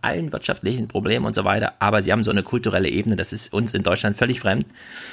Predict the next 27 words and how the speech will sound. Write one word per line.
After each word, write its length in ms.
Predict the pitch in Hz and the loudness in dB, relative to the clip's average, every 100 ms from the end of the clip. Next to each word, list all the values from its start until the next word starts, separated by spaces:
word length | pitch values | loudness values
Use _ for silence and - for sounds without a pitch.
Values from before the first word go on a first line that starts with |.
| - - - | -16 -6 2
musikalischer 720 | 135 135 - 117 117 113 104 | 4 4 2 2 2 2 2
Natur, 480 | 95 - 95 92 | 2 0 2 2
schauspielerischer 640 | 101 113 110 - 92 98 90 | 2 0 -2 0 0 0 -2
Natur 480 | 87 - 104 98 - | -4 -2 0 2 2
und 180 | 127 | 0
natürlich 340 | 110 - 101 - | 0 0 0 -2
das 160 | 110 - | -4 0
Königshaus. 560 | 120 120 - 110 - - - - - - - _ _ _ _ _ _ _ _ _ _ _ - | 0 0 0 0 -2 -12 -20 -20 -20 -20 -20 _ _ _ _ _ _ _ _ _ _ _ 0
Zehrt 360 | - 156 156 | 4 4 4
man 160 | 127 110 | 2 2
ordentlich 400 | 117 120 90 - | 2 2 2 2
davon? 460 | 101 - 90 101 | 0 0 2 4
Nutzen 340 | 131 175 - 120 | 4 2 2 2
die 140 | 95 | 0
Briten 480 | 101 95 - 87 92 - - - - 92 | 0 0 0 -2 -2 -6 -18 -20 -10 -4
diese, 280 | 104 98 | -2 -2
diese 260 | 98 107 98 | 0 0 4
Möglichkeit, 760 | 101 107 110 107 - 92 90 | 4 4 2 -2 0 0 0
so 80 | 110 | 0
ein, 200 | 92 - - | 0 -2 -6
so 140 | 113 - | -10 -2
einfach 260 | 117 117 110 | 0 0 0
so 120 | 113 | -2
ein 60 | 104 | 0
Königshaus 520 | - 110 - 92 92 | 0 0 -2 -2 -4
mitzuerleben, 560 | 95 - 85 90 90 92 | -4 -2 -2 -2 -2 -4
mitzufeiern? 640 | 98 - - 98 92 101 | -4 -6 -2 0 2 -2